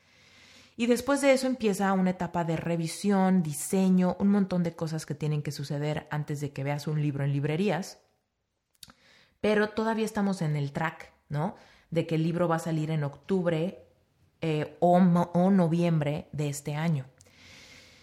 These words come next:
Yo sigo aferrada, manifestando, visualizando que en noviembre del dos mil veintiuno voy a ir a México y voy a encontrar mi libro en una librería.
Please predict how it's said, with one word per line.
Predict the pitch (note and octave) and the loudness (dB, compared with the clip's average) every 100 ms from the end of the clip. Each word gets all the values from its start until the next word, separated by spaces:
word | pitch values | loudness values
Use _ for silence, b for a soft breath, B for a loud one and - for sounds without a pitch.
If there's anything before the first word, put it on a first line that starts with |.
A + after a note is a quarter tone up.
| B B | B B
Yo | C#4+ | -4
sigo | - D4+ C#4+ | 0 -2 0
aferrada, | F4 A3 E3 E3+ E3 F3 | 0 0 0 0 0 0
manifestando, | F3+ G3+ A3 A3+ G3 - D#3+ D#3+ E3 E3 E3 | 2 2 2 0 -4 -6 -2 0 2 0 0
visualizando | F#3+ G#3 A#3 A3 F3+ - D3+ D3+ D#3+ - - | 0 -2 -2 -2 -2 -4 -4 -4 -4 -8 -6
que | G3 G3 A3+ - | -2 -2 -2 -6
en | E3+ D#3+ | -2 0
noviembre | D#3 F#3 A3 A3+ | 0 0 0 0
del | A3+ | -2
dos | F3 D3 | -2 -2
mil | D#3+ | -4
veintiuno | D#3+ D#3 D3 G3+ G#3+ G#3+ G#3+ - - | -2 -4 -2 0 2 0 -2 -6 -14
voy | D#3 F3+ G3 G#3 | -6 0 2 2
a | |
ir | F3+ | 0
a | D#3 | -2
México | D#3+ E3 E3+ - F3 | -4 -4 -6 -2 -2
y | |
voy | E3 F3 | 0 0
a | G3+ | 0
encontrar | G3+ D#3 D3 D3 | -2 -4 -4 -4
mi | D3 | -2
libro | C#3+ C#3+ D#3 - | -4 -4 -6 -6
en | C#3 | -6
una | C#3+ D3 | -4 -4
librería. | C#3 C3 C3 C#3+ F3+ | -4 -4 -6 -2 -2